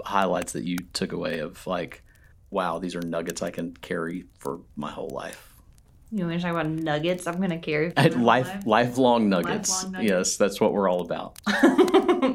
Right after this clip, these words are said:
Speaker 2: Is it? <laughs> Um, Sarah kinda proved to me that, um, you can do it all,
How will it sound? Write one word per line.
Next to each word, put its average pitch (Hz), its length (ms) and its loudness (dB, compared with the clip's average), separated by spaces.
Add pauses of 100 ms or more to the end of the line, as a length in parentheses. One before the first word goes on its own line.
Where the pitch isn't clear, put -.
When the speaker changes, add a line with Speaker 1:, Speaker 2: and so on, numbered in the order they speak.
Speaker 2:
Is - 160 -6
it? - 340 -4
<laughs> 294 320 -2 (1200)
Um, 233 440 4
Sarah 427 760 4
kinda 320 480 2
proved 302 400 -4
to 302 100 0
me 294 220 -2
that, 247 320 4
um, 240 580 4 (420)
you 226 200 4
can 226 400 4
do 254 200 4
it 294 120 0
all, 269 440 4